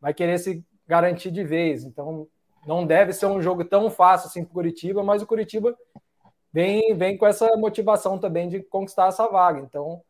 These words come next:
vai ser, o Bragantino tem que torcer mesmo pro Cuiabá e promessa de um jogo difícil contra o Fluminense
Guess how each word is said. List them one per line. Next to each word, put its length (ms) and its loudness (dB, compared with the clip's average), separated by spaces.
vai 100 -12
ser, 400 0
o 100 0
Bragantino 500 2
tem 120 -4
que 60 -10
torcer 360 0
mesmo 260 -2
pro 80 -12
Cuiabá 640 4
e 340 -4
promessa 420 -2
de 80 -8
um 80 -6
jogo 220 -2
difícil 480 -10
contra 220 -6
o 40 -20
Fluminense 640 -4